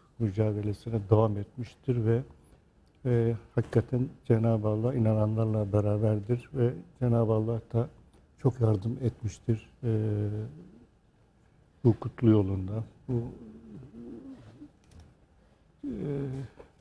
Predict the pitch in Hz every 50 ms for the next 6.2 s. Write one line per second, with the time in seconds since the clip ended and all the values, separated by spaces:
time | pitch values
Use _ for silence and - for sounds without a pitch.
0 | _ _ _ _ _ - - - _ _ _ _ - - - 117 107 104 107 104
1 | 98 101 98 98 98 113 131 190 226 - _ _ _ _ _ _ _ _ _ _
2 | _ _ - - _ _ _ _ _ _ _ _ - - 127 120 120 123 127 139
3 | 160 - - - - _ _ _ _ _ _ _ _ _ _ _ _ _ _ _
4 | _ _ _ _ _ _ _ _ _ - 139 143 147 127 - - 131 117 - -
5 | 135 127 135 - - - - _ _ _ _ _ _ _ _ _ _ _ _ -
6 | - - 156